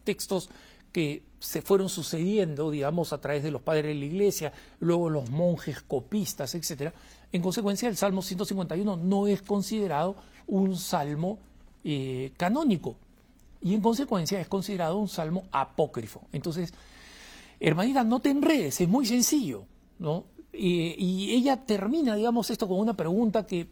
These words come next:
ya se la doy, digamos, como, como plus, ¿no? Y es... ¿qué pasa si aparece un nuevo evangelio? ¿Qué es lo que diría la Iglesia sobre ese nuevo evangelio? Mira, la respuesta principal es esta.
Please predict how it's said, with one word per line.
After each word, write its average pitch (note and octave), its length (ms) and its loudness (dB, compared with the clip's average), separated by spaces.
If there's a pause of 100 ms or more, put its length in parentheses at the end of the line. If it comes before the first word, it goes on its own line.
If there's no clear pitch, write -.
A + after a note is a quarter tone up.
ya E3+ 220 2
se F#3 120 -2
la D#3 120 0
doy, F3+ 240 4
digamos, D#3+ 440 -2
como, B2 320 -6
como A#2+ 300 -10
plus, G#3+ 640 2
¿no? C#3+ 180 -6 (600)
Y F3 180 2
es... F#3 260 0 (460)
¿qué D4+ 240 4 (180)
pasa B3 560 0
si B3 320 2
aparece A#3 680 0
un A#3+ 280 -2
nuevo C4+ 400 2
evangelio? D#3+ 1000 -2
¿Qué B3 260 -2
es A3 40 0
lo A3 140 -2
que E3 180 -8
diría F#3 480 -2
la F#3+ 140 0
Iglesia F3+ 440 -2
sobre E3 260 -6
ese F#3 160 -6
nuevo G3+ 200 -4
evangelio? E3+ 460 -2 (560)
Mira, G#3 260 -2 (1300)
la F#3 280 2
respuesta D4 560 0
principal G#3+ 500 -2
es G#3 140 -2
esta. E3 320 -4